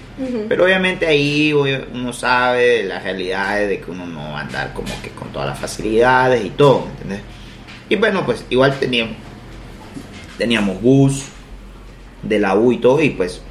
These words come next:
Speaker 2: uno usaba eso para transportarse. Y, o uno se las buscaba con Uber, lo que sea.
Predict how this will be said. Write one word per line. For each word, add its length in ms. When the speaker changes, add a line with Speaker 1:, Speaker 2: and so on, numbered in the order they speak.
Speaker 2:
uno 200
usaba 420
eso 280
para 260
transportarse. 680
Y, 640
o 80
uno 260
se 140
las 120
buscaba 460
con 200
Uber, 280
lo 120
que 100
sea. 320